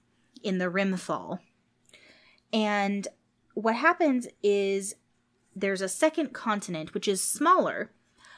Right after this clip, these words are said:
but almost as heavy as the main continent, and they call it the counterweight continent. The large disc sits on top of the back of four giant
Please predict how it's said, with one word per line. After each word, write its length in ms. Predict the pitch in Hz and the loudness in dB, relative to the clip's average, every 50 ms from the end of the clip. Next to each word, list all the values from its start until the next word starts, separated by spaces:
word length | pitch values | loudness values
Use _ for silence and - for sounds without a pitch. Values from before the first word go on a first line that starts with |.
| - - | -14 -4
but 320 | 190 190 208 - - - - - | 0 0 0 0 -2 -6 -4 -2
almost 400 | 202 214 233 240 254 247 247 - | 0 2 4 4 2 2 0 -2
as 140 | 208 185 180 | -2 -4 -4
heavy 640 | - - - - - 269 254 220 208 175 170 - - - | -6 -12 -12 -6 -4 -2 -2 0 -2 -2 -2 -4 -4 -4
as 500 | 170 175 170 170 165 165 170 - - - _ _ _ _ | -4 -2 -2 -4 -6 -8 -10 -16 -16 -20 _ _ _ _
the 80 | - 175 | -6 -4
main 260 | 185 190 196 190 185 | -2 -2 -2 -2 -4
continent, 560 | 175 - 160 156 151 - 165 160 156 - - - - - - - - - | -6 -6 -6 -6 -8 -10 -12 -14 -14 -14 -16 -20 -20 -20 -20 -16 -8 -6
and 100 | - 185 | -4 -2
they 80 | 190 | -2
call 220 | 185 - 208 202 185 | -2 0 0 0 0
it 80 | - | -2
the 60 | - | -4
counterweight 600 | 208 - - 359 359 339 - 240 185 170 160 - | -6 -2 0 0 0 2 0 -2 -2 -4 -6 -6
continent. 520 | - - 190 156 151 - - 82 65 - - _ _ _ _ _ _ _ _ _ _ _ _ _ _ _ _ _ _ _ _ _ _ - 190 - _ _ | -6 -6 -6 -6 -6 -8 -10 -12 -12 -14 -16 _ _ _ _ _ _ _ _ _ _ _ _ _ _ _ _ _ _ _ _ _ _ -20 -20 -20 _ _
The 320 | - 190 185 180 175 - - | -2 0 0 0 0 -2 -4
large 520 | 190 208 214 220 226 269 285 262 240 - - | -4 -2 2 2 4 4 2 0 -2 -2 0
disc 420 | 196 175 170 180 - - - _ _ - - - - _ | 0 0 0 -2 -4 -8 -8 _ _ -20 -20 -20 -20 _
sits 340 | _ - - - 254 247 - | _ -6 -4 -2 -2 -2 0
on 140 | 277 254 254 | 0 -2 -2
top 300 | 254 - 233 220 214 220 | 0 2 4 2 4 2
of 140 | 220 208 - | -2 -4 -4
the 80 | 202 | -2
back 320 | 190 185 180 175 175 175 - | 0 2 2 2 2 0 -6
of 100 | - 180 | -10 -10
four 480 | - - - - - 208 226 226 226 240 | -10 -12 -6 0 2 2 4 4 2 0
giant 680 | 202 180 175 185 185 185 190 196 196 185 190 - 220 | -2 -4 -2 0 0 0 0 0 -2 -4 -4 -6 -8